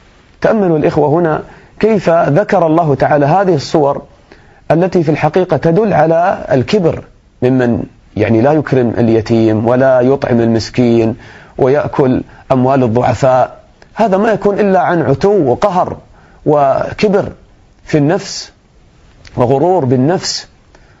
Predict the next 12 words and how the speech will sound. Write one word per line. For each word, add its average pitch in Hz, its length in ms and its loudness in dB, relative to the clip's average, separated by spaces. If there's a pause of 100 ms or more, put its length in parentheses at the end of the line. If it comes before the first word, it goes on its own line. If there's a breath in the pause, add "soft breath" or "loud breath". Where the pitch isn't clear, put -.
(180 soft breath)
ولذلك 143 380 0
كما 160 220 0
قلنا 151 340 0
هذه 143 80 0
السورة 165 340 0
جاءت 156 440 0
لتغرس 160 1160 -2
الذل 135 440 0
والعبودية 113 720 2
والخضوع 127 600 0
لله 113 400 0
تعالى، 151 640 0